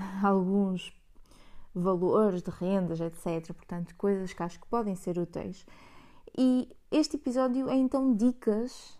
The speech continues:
eh, mais em concreto, em vez de ser a minha experiência, é dicas que eu recolhi e que apliquei ao longo do tempo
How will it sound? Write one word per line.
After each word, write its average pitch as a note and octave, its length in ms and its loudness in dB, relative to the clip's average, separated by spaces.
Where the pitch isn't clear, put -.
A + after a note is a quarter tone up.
eh, F#3 300 -4
mais F3+ 260 -2
em F3+ 60 -4
concreto, G3+ 440 -4
em F#3+ 60 0
vez F3 120 -6
de - 80 -16
ser G3 40 -4
a F3+ 40 -2
minha F3+ 160 -2
experiência, F#3+ 600 -6
é G3 120 0
dicas G#3 500 -2
que - 220 -6
eu F#3 80 0
recolhi G#3 640 0
e G3 60 0
que G3+ 340 2
apliquei G3+ 520 0
ao F3+ 120 2
longo F#3 240 0
do F#3 140 -4
tempo F3+ 420 -4